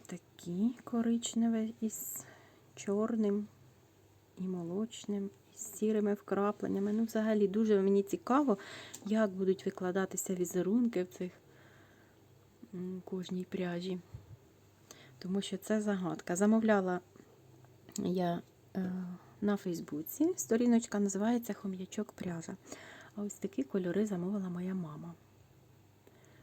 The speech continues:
В неї більш рі-, бі-, різнобарвніше вийшло. Ось такий бірюзовий. Ну, трі-, він не передається на камеру. Тут він більше блакитний, а вживу він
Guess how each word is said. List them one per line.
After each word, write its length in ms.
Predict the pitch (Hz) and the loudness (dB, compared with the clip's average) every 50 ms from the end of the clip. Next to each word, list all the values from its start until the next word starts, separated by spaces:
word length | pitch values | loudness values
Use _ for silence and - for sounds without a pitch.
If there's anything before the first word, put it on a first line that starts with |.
| - - _ - _ _ - 180 | -20 -20 _ -20 _ _ -14 -10
В 40 | |
неї 280 | 175 185 196 208 190 170 | -6 -2 0 2 2 2
більш 440 | 156 170 185 185 - - - - - - - | 4 2 2 2 2 -4 -8 -8 -10 -10 -4
рі-, 320 | - 196 196 196 185 - - - - - - | 0 4 4 4 4 4 0 -8 -20 -14 -10
бі-, 460 | - 185 185 196 - - 156 156 202 | -8 -8 -2 -2 -2 0 2 0 4
різнобарвніше 1040 | 202 202 196 202 208 208 208 196 175 175 165 156 147 - 175 175 175 - - - 190 185 | 4 4 4 4 4 4 4 4 2 0 0 -2 -2 -4 -6 -8 -8 -10 -10 -12 -10 -10
вийшло. 440 | 190 190 190 - - - - 269 262 - - - - - - - - - - - _ _ _ _ 185 180 185 | -10 -10 -10 -10 -12 -10 -4 -4 -4 -4 -6 -20 -20 -20 -20 -20 -20 -20 -20 -20 _ _ _ _ -14 -12 -10
Ось 140 | 180 - - | -10 -10 -12
такий 340 | - - 180 - - - 180 | -10 -12 -14 -14 -12 -14 -12
бірюзовий. 800 | 175 - 180 180 175 170 165 - - 175 175 226 247 214 190 190 | -8 -6 -6 -4 -4 -6 -6 -8 -6 -2 -2 0 2 4 4 4
Ну, 140 | 202 240 | 4 2
трі-, 380 | 233 - - 233 262 - - 196 190 | 0 -2 -2 -2 -2 -2 -2 -2 4
він 200 | 208 233 269 269 | 6 8 10 10
не 100 | 269 262 | 8 6
передається 840 | 262 262 247 247 240 226 247 247 233 202 165 160 - - - 180 | 4 2 0 2 2 2 4 4 4 4 2 0 0 -4 -6 -4
на 140 | 180 180 175 - | -4 -4 -6 -6
камеру. 480 | - 196 202 208 196 180 180 180 180 - - - - - - - - - - - - - - - - _ _ _ _ - - _ _ - - - _ _ _ - - 185 180 - | -4 -2 0 2 2 2 2 0 -4 -6 -10 -20 -20 -20 -20 -20 -20 -20 -20 -20 -20 -20 -20 -20 -20 _ _ _ _ -20 -20 _ _ -20 -20 -20 _ _ _ -12 -10 -10 -10 -6
Тут 240 | - 208 - - 220 | -6 -8 -4 -2 0
він 260 | 214 208 202 190 185 | 2 2 2 2 2
більше 320 | 196 208 208 - - 214 | 0 0 -2 0 -2 -2
блакитний, 840 | 202 196 196 208 202 - - - 262 330 330 - 226 208 202 196 - | 0 2 0 0 -2 -4 0 4 4 4 6 6 2 4 4 2 -2
а 280 | - 196 190 190 190 190 | -4 -6 -4 -4 -4 -6
вживу 400 | 185 185 190 190 190 196 247 285 | -8 -4 -2 -2 0 2 0 2
він 260 | 269 214 214 220 | 4 4 2 2